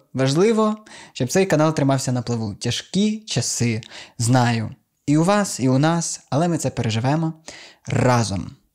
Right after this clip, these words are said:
Фух, слухаємо далі, а я поповнюю запаси.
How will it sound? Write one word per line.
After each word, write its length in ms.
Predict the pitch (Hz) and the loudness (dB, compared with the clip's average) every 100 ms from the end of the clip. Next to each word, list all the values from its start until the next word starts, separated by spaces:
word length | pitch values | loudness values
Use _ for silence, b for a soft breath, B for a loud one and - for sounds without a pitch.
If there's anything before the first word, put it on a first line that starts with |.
| - B B B B B B B B _ | -20 B B B B B B B B _
Фух, 260 | - - - - - | -10 -8 -10 -18 -12
слухаємо 420 | - 151 143 127 | -4 0 0 2
далі, 280 | 131 185 175 | 2 2 2
а 80 | 120 | 2
я 120 | 139 | 2
поповнюю 480 | 151 - 135 135 127 | 0 -2 0 2 0
запаси. 420 | 123 104 92 - | -2 -4 -6 -8